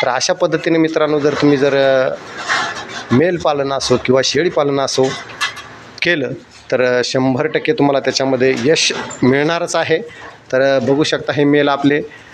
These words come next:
आणि सुंदर अशी क्वालिटी आहे त्यांची मित्रांनो. आणि जवळपास आता हे वर्षाचे झालेले आहेत, वर्षाच्या पुढचे झालेले आहेत आणि आता, अ, येणाऱ्या दोन तीन महिन्यामध्ये आपण त्यांना विकणार आहे. तर, अ, मित्रांनो आरामशीर माझे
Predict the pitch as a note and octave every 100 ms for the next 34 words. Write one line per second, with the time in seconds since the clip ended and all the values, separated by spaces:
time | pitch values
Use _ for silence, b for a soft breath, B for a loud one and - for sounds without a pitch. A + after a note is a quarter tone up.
0 | B - B2 B2+ B2+ B2 E3 E3+ E3 D#3+
1 | D3 D3 C#3 C3 C3+ C3+ C3 A#2+ B2+ B2
2 | B2+ B2+ B2+ C3 B B B - B2 A#2
3 | C3 C#3+ D#3+ D#3 C#3 - C3 C3+ C3 C3
4 | - - - - - - A2+ B2+ - C#3+
5 | D3 B2+ A#2+ C3 C#3 C#3 C#3 C#3+ - A2+
6 | A#2+ C3 C3 C3+ C3+ D#3+ D3 C#3+ C#3 C#3
7 | C#3+ B B B - B2 B2+ B2+ C3 C3
8 | B2+ B2+ B B B B A#2+ A#2+ A#2+ C3
9 | D3+ D3+ C#3+ C3 C#3+ B2 C#3+ C#3 D#3+ -
10 | - - B2+ C#3 E3+ E3 B2+ B2 B2 C3
11 | B2+ B2+ B2+ C3+ D#3 D#3 D3 B2 A#2 -
12 | B B B - B2+ B2+ B2+ C3 C3+ C3
13 | C3 B2+ C3 D#3+ - C#3+ C#3+ C3 B2+